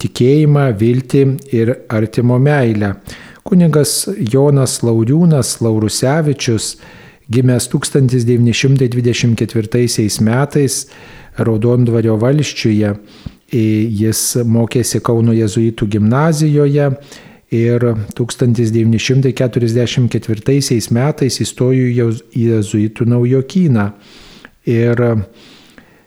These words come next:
dalyvavo taip pat jėzuitų lavyboje Pagryžuvyje. Ten buvo įsteigtas jėzuitų naujokynas. Vis dėlto atėjus sovietų okupacijai,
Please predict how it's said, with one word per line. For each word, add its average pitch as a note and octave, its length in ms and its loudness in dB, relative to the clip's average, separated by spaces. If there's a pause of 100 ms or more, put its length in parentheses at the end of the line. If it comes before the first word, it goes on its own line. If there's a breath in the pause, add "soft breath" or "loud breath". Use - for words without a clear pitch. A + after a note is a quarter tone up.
(200 loud breath)
dalyvavo G#2+ 800 0
taip A2+ 240 -4
pat A#2+ 320 -4
jėzuitų A2+ 720 -2 (540 loud breath)
lavyboje C3+ 760 0 (220)
Pagryžuvyje. A#2+ 920 0 (240)
Ten A2 400 0
buvo G#2+ 240 -2
įsteigtas A#2 580 -4
jėzuitų A2 460 -2
naujokynas. A2+ 960 -2 (1600 loud breath)
Vis D3+ 160 0
dėlto C#3+ 460 2
atėjus C3 480 2
sovietų B2 500 0 (160)
okupacijai, C3+ 800 0